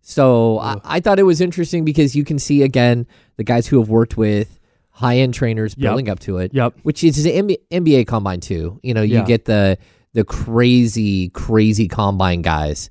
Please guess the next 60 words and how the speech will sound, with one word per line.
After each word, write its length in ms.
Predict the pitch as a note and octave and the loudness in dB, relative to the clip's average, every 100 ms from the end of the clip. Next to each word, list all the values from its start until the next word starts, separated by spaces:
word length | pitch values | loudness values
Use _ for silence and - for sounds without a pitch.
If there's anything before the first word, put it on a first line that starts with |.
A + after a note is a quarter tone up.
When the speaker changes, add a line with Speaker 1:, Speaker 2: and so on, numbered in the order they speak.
| - | -12
Speaker 2:
Mm-hmm. 260 | D3 B2+ A#2+ | -8 -6 -4
Speaker 1:
They 80 | |
come 200 | - A2+ G#2 | -2 0 0
in, 160 | G#2 | -2
you're 100 | G2+ | -4
like, 180 | G2+ G2 - | -8 -10 -12
"What 300 | G#2 F3 - | -4 -4 -2
in 80 | |
the 80 | G2+ | -6
world?" 380 | F2+ D3 F3 D#3+ | -2 2 2 0
And 140 | A#2+ B2+ | -2 -2
then 100 | A#2 | 0
they 100 | A2 | 0
last, 240 | G2+ - | -2 -4
like, 120 | G2 | -8
two 160 | - G#2 | -2 0
years 260 | F2 F2 | 2 0
in 60 | F2+ | 0
the 60 | D#2+ | 0
league 280 | E2 D#2+ F2+ | 0 -2 -4
because 260 | F2+ G2 A2 | 0 0 -2
Speaker 2:
Yeah. 60 | - _ _ _ - | -6 _ _ _ -2
Speaker 1:
they 120 | A#2 | -2
just 300 | - A2+ - | 2 -2 2
worked 260 | G#2+ G#2+ G#2 | 0 2 0
on 120 | F#2 | -2
their 100 | F2 | -4
Combine 480 | - G2 F2 D#2+ D#2 | -2 -2 0 -2 -2
numbers. 440 | C#2+ A#1 - - | -6 -8 -14 -6
Speaker 2:
Yeah, 180 | B2+ A2+ | 0 2
they 100 | A2 | 2
didn't 220 | A#2 G#2+ | 2 0
work 200 | G#2+ A2 | -4 -4
on 80 | A#2 | -4
their 100 | A2 | -2
game 260 | B2+ A#2+ A#2 | 0 0 -2
at 80 | |
all. 220 | G#2+ G2+ _ | -8 -12 _
Speaker 1:
Yeah, 240 | C#3+ C3 A#2+ | -2 -2 0
or 180 | C#3+ C3+ | 0 0
they 160 | B2+ C3 | 2 2
don't 240 | D3 C#3+ | 2 0
really 220 | C3+ B2 | 0 0
have 260 | A2+ D#3+ C3+ | 0 -2 -2
game, 260 | A#2+ G#2 G#2 | -2 -2 -4
but 140 | D#3 | -6
they 160 | C3+ A2 | -4 0
Speaker 2:
<laughs> 0 | |
Speaker 1:
can 280 | G#3+ - A2+ | 0 0 -4
Speaker 2:
They 40 | |
Speaker 1:
jump 340 | A2 E3+ C#3 C#3+ | -4 -2 -2 -6
Speaker 2:
can 80 | - | -2
Speaker 1:
high. 400 | E3 B2 G2+ G2+ A#2 | 0 2 0 -2 -2
Speaker 2:
Yeah. 260 | C3+ G#2+ - | -4 -4 -6
Speaker 1:
Like, 520 | C#3+ B2 A#2 G#2 - - | -8 -2 -2 -2 -10 -2
or 260 | C3+ B2 | 2 2
their, 340 | A#2 A#2 A2+ G#2+ _ _ _ _ - | 2 2 0 -2 _ _ _ _ -6
their 200 | A2+ G#2 | -2 -2
shuttle 520 | - - - D#3+ D#3+ | -4 -10 0 2 2
drill 600 | G#2 G2+ G#2 F2+ F2+ G2+ | 0 -2 0 2 0 -4